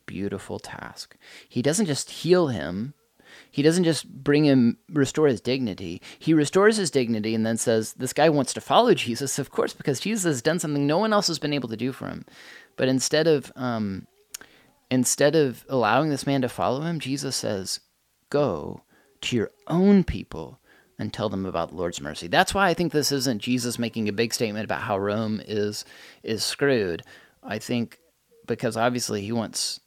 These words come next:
this person to go back to his own Gentile people and tell them, tell them the good news of, of Jesus' mercy. Um, so I think it's our own messed up values that keep us from demonstrating the mercy of God to others,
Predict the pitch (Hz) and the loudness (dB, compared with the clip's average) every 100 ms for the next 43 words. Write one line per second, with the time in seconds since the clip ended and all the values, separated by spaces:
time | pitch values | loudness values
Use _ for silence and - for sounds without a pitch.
0 | _ 120 110 - 123 117 101 98 - 107 | _ -6 -4 -2 -2 0 -2 -6 -6 -4
1 | 104 107 101 - - 110 98 90 104 101 | -2 0 -2 -4 -6 -6 -6 -6 -4 -4
2 | 101 110 107 - - 131 - 92 82 85 | -6 -8 -10 -10 -8 -8 -6 -6 -6 -8
3 | - - 139 113 90 76 - _ - _ | -6 0 0 0 -6 -10 -14 _ -20 _
4 | - - - 156 151 156 131 123 110 95 | -16 -8 2 4 6 4 2 0 -2 -4
5 | 90 90 101 98 - - 92 - 101 110 | -4 -6 -8 -14 -18 -12 -12 -10 -10 -10
6 | 127 - - 73 82 - - _ _ - | -10 -10 -10 -10 -10 -12 -14 _ _ -20
7 | - - _ _ 160 - - - - _ | -20 -20 _ _ -12 -10 -8 -10 -14 _
8 | _ _ _ _ - 143 135 - - 104 | _ _ _ _ 0 4 4 2 -10 -10
9 | - 147 139 - - 131 - 139 135 123 | -2 -2 -2 -6 -4 -2 0 2 2 2
10 | - 87 95 92 131 147 135 92 - 117 | -2 -6 -4 -2 -2 -4 -6 -10 -8 -8
11 | - 101 - 101 87 92 95 90 - 87 | -4 -6 -6 -8 -6 -4 -4 -4 -4 -4
12 | 85 92 85 80 - 85 - 82 87 - | -4 -6 -6 -6 -6 -10 -8 -6 -6 -6
13 | - - - | -6 -8 -14